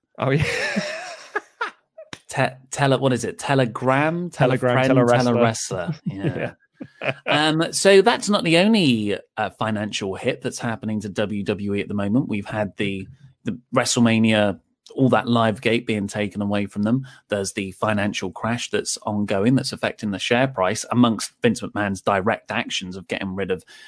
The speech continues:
Speaker 2: George Barrios and Michelle Wilson a few months ago.
Speaker 1: Well,
Speaker 2: But
Speaker 1: before
Speaker 2: now
Speaker 1: we, before we do that, we should point out that W W E are cash rich. Like, that's one of
Speaker 2: Mm.
Speaker 1: the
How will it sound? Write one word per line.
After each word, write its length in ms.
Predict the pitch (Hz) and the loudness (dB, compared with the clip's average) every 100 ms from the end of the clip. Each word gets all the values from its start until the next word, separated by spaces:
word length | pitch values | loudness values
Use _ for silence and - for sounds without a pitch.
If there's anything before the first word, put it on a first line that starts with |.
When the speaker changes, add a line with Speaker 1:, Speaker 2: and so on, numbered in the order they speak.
| - | -2
Speaker 2:
George 280 | 135 113 - | 4 4 4
Barrios 460 | 117 113 104 101 | 0 2 0 -2
and 60 | 107 | -4
Michelle 320 | 101 - 110 | -4 0 0
Wilson 480 | 95 113 127 98 95 - - - | 2 2 2 -2 -6 -8 -16 -20
a 60 | |
few 180 | - 110 | -6 0
months 340 | 101 117 - | 2 2 -2
ago. 260 | 104 90 87 - - - - | -6 -6 -6 -10 -20 -16 0
Speaker 1:
Well, 140 | 151 | 0
Speaker 2:
But 80 | - | 2
Speaker 1:
before 140 | 143 | 2
Speaker 2:
now 180 | 190 220 | 4 4
Speaker 1:
we, 240 | 165 156 - _ _ - | 4 0 -4 _ _ -6
before 300 | 143 143 170 | -2 0 2
we 80 | 151 | 0
do 120 | 139 | 0
that, 160 | 117 104 | -2 -2
we 80 | 110 | -4
should 320 | - 160 160 | -4 -2 -2
point 200 | 151 127 | -4 -4
out 240 | 113 98 _ 117 | -4 -8 _ -8
that 280 | 110 104 127 | -6 -6 -2
W 240 | 139 147 | 0 0
W 260 | 131 123 113 | -4 -2 -4
E 140 | 110 | -6
are 200 | - 107 | -6 -6
cash 460 | 101 - 117 104 - | -6 -10 -12 -12 -12
rich. 460 | 110 85 - - - _ | -10 -10 -10 -14 -16 _
Like, 120 | - 98 | -16 -2
that's 140 | 135 | 4
one 80 | 139 | 6
of 40 | 117 | 4
Speaker 2:
Mm. 20 | |
Speaker 1:
the 240 | 120 120 | 0 -6